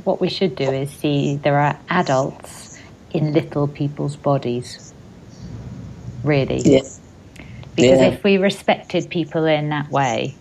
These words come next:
Speaker 1: um, we'd, <laughs> we'd probably learn a whole heap from them.
Speaker 2: Yeah. Yeah, and if, uh, interesting 'cause I'm, I've gone back to university to do, um, a P H D, and, and I'm interested in children's experience of, um, therapeutic group work.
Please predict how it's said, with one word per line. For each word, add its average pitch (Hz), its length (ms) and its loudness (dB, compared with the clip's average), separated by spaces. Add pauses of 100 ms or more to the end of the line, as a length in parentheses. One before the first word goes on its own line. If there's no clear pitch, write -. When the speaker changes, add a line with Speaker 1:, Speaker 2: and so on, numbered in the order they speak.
(340)
Speaker 1:
um, 143 560 -2
we'd, - 160 -2 (420)
<laughs> - 400 -12
we'd 226 200 0
probably 147 480 0
learn 139 300 0
a 147 40 -2
whole 151 320 -2
heap 190 220 0
from 202 260 -2
them. 131 220 -2 (720)
Speaker 2:
Yeah. 143 320 6 (400)
Yeah, 151 160 8
and 156 80 6
if, - 140 2
uh, - 40 8
interesting 160 440 4
'cause - 100 -6
I'm, 156 320 4
I've 147 120 -2
gone 156 120 2
back 151 220 2
to 165 100 -4
university 143 480 2
to 139 100 -6
do, 139 400 4
um, 135 380 6
a - 20 2
P 139 220 4
H - 160 2
D, 143 180 6
and, 135 120 6
and 139 180 6
I'm 143 100 6
interested 139 400 4
in 131 80 -2
children's 139 360 2
experience 131 880 4
of, 123 440 2 (100)
um, 123 320 -2 (160)
therapeutic 147 420 4
group 165 260 2
work. - 380 0